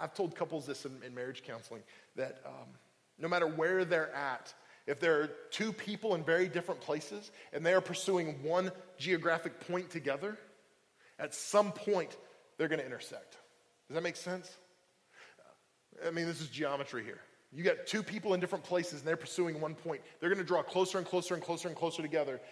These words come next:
until they get to that point. If you're having marriage problems, you know what you do? I mean, it sounds like churchy. It sounds like something a pastor says. Pursue Christ. 'Cause maybe you're having a hard time loving your spouse right now.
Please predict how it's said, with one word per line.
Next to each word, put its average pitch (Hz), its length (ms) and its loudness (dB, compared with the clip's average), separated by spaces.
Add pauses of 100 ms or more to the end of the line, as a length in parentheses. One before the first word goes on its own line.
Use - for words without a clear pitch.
(260)
until 151 200 -2
they 151 100 2
get 143 140 -4
to 135 80 -10
that 131 240 -2
point. 123 220 -10 (880)
If 123 80 -12
you're 190 120 6
having 180 180 -2
marriage 165 340 0
problems, 196 400 -4
you 160 100 -6
know 185 80 -2
what 175 80 -4
you 156 60 -6
do? 175 220 -2 (420)
I - 40 -16
mean, 165 120 -6
it - 60 -10
sounds 185 280 2
like 165 140 -6
churchy. 160 380 -2
It 143 100 -10
sounds 165 200 -2
like 156 120 -2
something 151 200 -6
a 143 40 -6
pastor 139 340 -6
says. 127 340 -4 (240)
Pursue 196 300 -2
Christ. 156 500 -2 (960)
'Cause 151 80 -8
maybe 190 240 2
you're 196 80 0
having 180 220 2
a 165 60 2
hard 175 180 2
time 165 180 -4
loving 170 240 2
your 156 120 -2
spouse 147 460 -2
right 120 200 -2
now. 110 180 -14